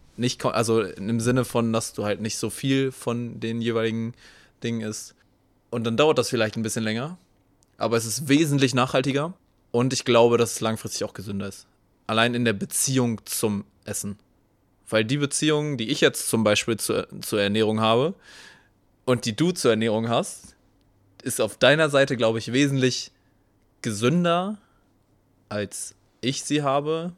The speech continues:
weil ich zum Beispiel, wenn ich jetzt abnehmen möchte oder Gewicht reduzieren möchte, so, dann muss ich tracken,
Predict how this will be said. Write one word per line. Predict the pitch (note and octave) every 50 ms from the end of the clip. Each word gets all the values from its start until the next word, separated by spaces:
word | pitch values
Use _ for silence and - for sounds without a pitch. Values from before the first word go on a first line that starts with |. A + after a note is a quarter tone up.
| _
weil | - A2 G#2 G#2 G#2 - -
ich | C#3 D3+ - - - - -
zum | - - C#3+ C3+
Beispiel, | C3+ C3 C3 C3 - - B2+ B2 A#2+ A2+
wenn | A2 A2+ A2+
ich | A2
jetzt | - G2 - -
abnehmen | - A#2+ - - C#3 C#3+ D3 D3 D3 C#3+
möchte | C#3+ C#3 C#3+ - - B2
oder | A#2 A2+ G#2+
Gewicht | - G#2 A#2+ - - - -
reduzieren | C3+ C#3 C3+ - - - C#3+ C#3 C3+
möchte, | C3+ C3+ - - C3+ C#3 C#3 - - - _
so, | - - A#2
dann | G2+ A2 G2+ - - -
muss | A#2+ B2 C3 C#3 C#3 - - - -
ich | B2 A#2 - -
tracken, | - - - A2 - - G#2 G2